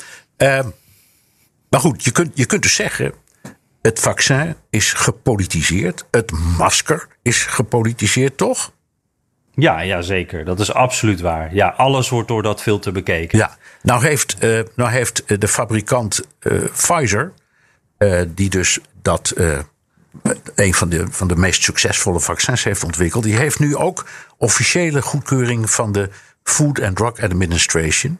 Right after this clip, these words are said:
Speaker 1: En dat betekent, dat is normaal wat er gebeurt met een, eh,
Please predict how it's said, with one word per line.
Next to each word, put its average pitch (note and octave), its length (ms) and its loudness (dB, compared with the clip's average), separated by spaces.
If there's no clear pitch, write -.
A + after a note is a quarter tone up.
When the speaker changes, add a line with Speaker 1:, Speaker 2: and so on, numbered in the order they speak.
Speaker 1:
En F#2 140 -2
dat F#2 160 0
betekent, G#2+ 560 -2
dat A2 240 0
is - 60 0
normaal B2 520 4
wat G#2 160 -2
er G2 120 -2
gebeurt B2 560 0
met F#2+ 260 -2
een, E2+ 240 0
eh, F2 120 4